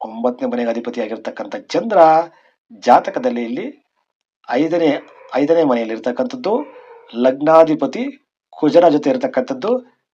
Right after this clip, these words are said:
ಶಶಿಮಂಗಳ ಯೋಗ ಉಂಟಾಗ್ತದೆ. So, ಈ ಐದನೇ ಭಾವಕ್ಕೆ ಶಶಿಮಂಗಳ ಯೋಗ ಉಂಟಾಗಿರೋದ್ರಿಂದ ಒಂದಷ್ಟು ಶ್ರೀಮಂತಿಕೆ, ಒಂದಷ್ಟು ಉದ್ಯೋಗದಲ್ಲಿ ಯಶಸ್ಸು, ಕೀರ್ತಿ, ಭೂಮಿ ಯೋಗ, ಸ್ವಂತ ಮನೆ ಯೋಗ, ಲ್ಯಾಂಡ್ ಜಾಗದಲ್ಲಿ ಒಂದಷ್ಟು ಪ್ರಾಪರ್ಟಿ ಮಾಡ್ತಕ್ಕಂಥದ್ದು. ಯಾಕಂದ್ರೆ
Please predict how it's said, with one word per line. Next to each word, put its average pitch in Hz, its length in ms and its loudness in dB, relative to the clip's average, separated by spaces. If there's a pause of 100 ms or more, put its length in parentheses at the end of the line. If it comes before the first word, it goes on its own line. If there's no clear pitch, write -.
(100)
ಶಶಿಮಂಗಳ 160 540 2
ಯೋಗ 131 240 4
ಉಂಟಾಗ್ತದೆ. 113 920 0 (840)
So, 185 180 4
ಈ 156 100 -4
ಐದನೇ 175 340 0
ಭಾವಕ್ಕೆ 160 580 4
ಶಶಿಮಂಗಳ 156 460 0
ಯೋಗ 139 200 4
ಉಂಟಾಗಿರೋದ್ರಿಂದ 127 640 0 (600)
ಒಂದಷ್ಟು 135 240 -4
ಶ್ರೀಮಂತಿಕೆ, 127 680 -2
ಒಂದಷ್ಟು 127 360 -2
ಉದ್ಯೋಗದಲ್ಲಿ 127 600 -2
ಯಶಸ್ಸು, 120 460 -8
ಕೀರ್ತಿ, 120 580 -6 (540)
ಭೂಮಿ 147 300 -2
ಯೋಗ, 127 200 4 (160)
ಸ್ವಂತ 127 380 -2
ಮನೆ 131 260 -2
ಯೋಗ, 120 300 0
ಲ್ಯಾಂಡ್ 123 420 0
ಜಾಗದಲ್ಲಿ 127 300 0
ಒಂದಷ್ಟು 120 260 -8
ಪ್ರಾಪರ್ಟಿ 123 440 -2
ಮಾಡ್ತಕ್ಕಂಥದ್ದು. 113 760 -6
ಯಾಕಂದ್ರೆ - 1200 -4